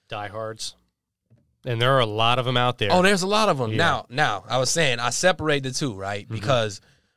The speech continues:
Speaker 2: all right, that's how I feel about Cameron.
Speaker 1: We're talking about this song.
Speaker 2: But not just that, the Diplomats thing that you mentioned.
Speaker 1: Right.
Speaker 2: Massive.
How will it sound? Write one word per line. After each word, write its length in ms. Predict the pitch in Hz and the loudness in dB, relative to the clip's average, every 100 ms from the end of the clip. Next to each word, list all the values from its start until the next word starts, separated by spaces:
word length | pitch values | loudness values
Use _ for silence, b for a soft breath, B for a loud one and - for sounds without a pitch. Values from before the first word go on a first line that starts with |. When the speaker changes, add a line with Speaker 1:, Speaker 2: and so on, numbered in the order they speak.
| _ | _
Speaker 2:
all 120 | 123 | 0
right, 180 | 107 95 | 0 0
that's 240 | 113 123 | -2 0
how 160 | 139 123 | 0 0
I 60 | 117 | -2
feel 160 | 120 | -6
about 220 | 113 107 | -6 -6
Cameron. 440 | 101 104 92 92 104 | -6 -10 -12 -18 -12
Speaker 1:
We're 100 | 117 | -4
talking 220 | 117 117 | -2 0
about 180 | 120 113 | 0 -2
this 300 | 101 92 135 | -2 0 2
song. 300 | - - 175 160 | 4 4 6 6
Speaker 2:
But 220 | 180 - _ _ _ _ _ | 4 -2 _ _ _ _ _
not 200 | 214 233 | 0 2
just 160 | 220 185 | 2 2
that, 300 | 220 156 - _ _ _ | 2 0 -6 _ _ _
the 180 | 143 131 | -2 -2
Diplomats 800 | 117 147 190 185 165 139 117 127 | -2 -2 0 0 2 0 0 0
thing 260 | 143 123 | 0 0
that 180 | 117 117 | -2 -4
you 80 | 117 | -4
mentioned. 480 | 131 151 127 101 92 | 0 0 -2 -8 -6
Speaker 1:
Right. 240 | 110 98 - _ _ _ _ _ _ _ _ _ 107 | -4 -4 -6 _ _ _ _ _ _ _ _ _ _
Speaker 2:
Massive. 720 | 117 160 151 - 123 101 | -2 0 0 -2 -6 -8